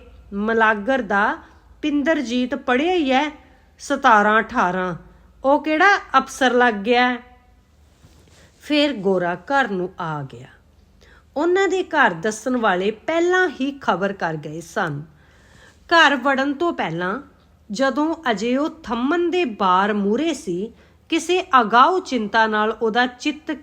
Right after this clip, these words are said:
ਘਿਰਨ ਲੱਗ ਪਿਆ। ਬਿੰਦ ਕੁ ਬਾਹਰ ਪੈਰ ਮ-, ਮੱਲਿਆ, ਫਿਰ ਚਿੱਤ ਕਰੜਾ ਕਰਕੇ ਚਲਾ ਗਿਆ। "ਕਿਉਂ ਚੜਾਇਆ ਆ ਚੰਦ?" ਮਹਿੰਦਰੋਂ ਨਿੱਕੀ ਮੰਜੀ ਤੇ ਬੈਠੀ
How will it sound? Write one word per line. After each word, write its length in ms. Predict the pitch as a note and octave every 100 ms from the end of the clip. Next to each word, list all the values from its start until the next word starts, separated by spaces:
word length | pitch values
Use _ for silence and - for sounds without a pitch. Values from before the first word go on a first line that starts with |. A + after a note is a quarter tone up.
| -
ਘਿਰਨ 340 | F4 G#3+ G#3
ਲੱਗ 140 | A3+ F#3+ D3+ -
ਪਿਆ। 220 | D#3+ C#3+ - - - - - - _ G#3
ਬਿੰਦ 360 | C4+ F4+ F#4+
ਕੁ 260 | G#4 G#4 F#4+
ਬਾਹਰ 520 | B3 A3 G3 G#3+ A#3+
ਪੈਰ 540 | B3 - A#3+ A#3 B3+
ਮ-, 260 | C4 A3+ G3+ G#3
ਮੱਲਿਆ, 580 | G3+ G3 F#3+ F#3+ G3+ C#4+ - - _ -
ਫਿਰ 240 | F#4 G4+
ਚਿੱਤ 380 | - D4 D4 C#4
ਕਰੜਾ 480 | C4+ C4 B3+ C4 C#4
ਕਰਕੇ 440 | C4+ G#3 G#3 B3
ਚਲਾ 400 | A#3+ B3+ A#3 B3
ਗਿਆ। 360 | F#3+ E3 C#3+ D3 _ _ _ _ _ _ -
"ਕਿਉਂ 520 | A#3+ B3 C#4+ B3+ E3 - -
ਚੜਾਇਆ 800 | C#4 C4 C4+ B3 A#3+ B3 C#4 E4+
ਆ 40 |
ਚੰਦ?" 460 | F#4+ F#4 E4+ E4+ F4+ F4+ C4 D#3 - _ _ -
ਮਹਿੰਦਰੋਂ 600 | A#3+ B3+ A#3 G#3 A3 A3+
ਨਿੱਕੀ 460 | A3+ B3 - D4+ D4+
ਮੰਜੀ 400 | G#3+ F3+ F3 G#3+
ਤੇ 200 | G#3+ G3+
ਬੈਠੀ 680 | F3 F3+ E3+ - G3+ F#3+